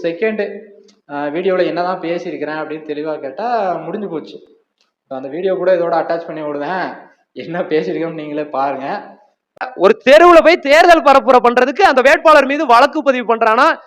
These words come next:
Speaker 2: இதுல என்ன ஜனநாயகம் இருக்கு? இப்ப பணத்தை கொடுக்குறான், வீடியோ ஆதாரம் இருக்கு, நியூஸ் செவன் அந்த செய்தியாளர் தாக்கப்பட்டிருக்காங்க, அப்ப அவங்க மேல எடுக்கப்பட்ட நடவடிக்கை என்ன?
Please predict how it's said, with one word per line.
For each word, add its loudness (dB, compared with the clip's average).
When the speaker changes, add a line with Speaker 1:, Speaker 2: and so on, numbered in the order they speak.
Speaker 2:
இதுல 4
என்ன 4
ஜனநாயகம் 4
இருக்கு? 0
இப்ப 0
பணத்தை 4
கொடுக்குறான், 2
வீடியோ 4
ஆதாரம் 8
இருக்கு, 2
நியூஸ் -2
செவன் 4
அந்த 0
செய்தியாளர் 4
தாக்கப்பட்டிருக்காங்க, 0
அப்ப 4
அவங்க 6
மேல 6
எடுக்கப்பட்ட 2
நடவடிக்கை 4
என்ன? -2